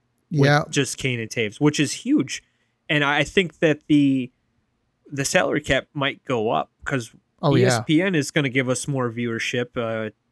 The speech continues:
Speaker 1: T B S or Turner Sports, whatever.
Speaker 2: Yeah.
Speaker 1: I think that's also gonna help, and the cap's gonna go up. And let's not forget,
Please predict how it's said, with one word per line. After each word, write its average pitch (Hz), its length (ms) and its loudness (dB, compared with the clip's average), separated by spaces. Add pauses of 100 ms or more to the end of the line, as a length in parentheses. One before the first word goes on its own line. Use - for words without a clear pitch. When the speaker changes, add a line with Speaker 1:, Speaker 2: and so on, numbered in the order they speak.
(200)
Speaker 1:
T 156 180 2
B 131 180 2
S - 380 -2
or 113 180 -8
Turner 131 420 -4
Sports, - 380 -6
whatever. 123 360 -2 (260)
Speaker 2:
Yeah. 135 340 4
Speaker 1:
I 143 80 2
think 139 240 0
that's 143 220 2
also 175 320 2
gonna 131 180 0
help, 120 340 -2
and 131 140 -6
the 113 60 -6
cap's - 320 -2
gonna 143 200 0
go 120 160 0
up. 117 220 -2 (600)
And 147 80 -2
let's 233 180 0
not 254 160 0
forget, 165 520 0